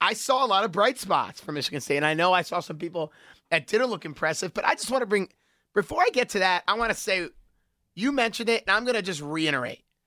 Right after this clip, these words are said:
Great coaching by Michigan State, because I think it was Michigan State's offensive coordinator saying that, look, you can't stop wh-, when he's returning a punt, returning a kick, whatever it may be, you can't tell the guy to stop.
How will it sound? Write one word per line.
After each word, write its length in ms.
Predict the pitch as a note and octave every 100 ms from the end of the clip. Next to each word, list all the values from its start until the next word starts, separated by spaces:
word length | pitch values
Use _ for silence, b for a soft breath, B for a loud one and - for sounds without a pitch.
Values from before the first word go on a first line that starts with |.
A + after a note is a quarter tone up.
| _ _ _ _ _ -
Great 400 | C#3 D#3+ A3 C#4+
coaching 400 | - A3 G#3+ A3
by 100 | G3
Michigan 380 | F3 E3+ E3+ D#3+
State, 500 | C3 - F3 D3+ C#3 b b b b -
because 800 | G3 - G3 F3+ D#3+ C3 - - _ _ _ _ _
I 100 | F3+
think 500 | F3 - E4 A3+ - _ _ _ _ _ _ _ _ _ - -
it 60 |
was 140 | F3+ D#3+
Michigan 280 | A3+ G#3+
State's 240 | - G#3+ G3
offensive 400 | F#3+ F#3 D#3 D3+
coordinator 580 | F3+ G#3+ G3+ E3+ D#3 - B B B -
saying 380 | - G#3 G3+
that, 120 | F#3 F3
look, 320 | E3+ D3 - _
you 140 | D3+ D3+
can't 240 | B3+ C4
stop 380 | - - G3+ F3
wh-, 140 | E3
when 340 | E3+ E3+ F3+ F3
he's 120 | C#3+
returning 400 | D#3+ - B3 A#3
a 60 | -
punt, 420 | - F3+ F3+ F3 -
returning 320 | - F#3 D#3+
a 40 |
kick, 300 | - F#3+ F3
whatever 260 | D#3+ F3 F3
it 140 | -
may 120 | F3
be, 100 | E3
you 120 | D#3 C#3
can't 180 | A#3
tell 100 | -
the 60 | F3
guy 100 | D3
to 60 | C3+
stop. 540 | - F3 E3 D3+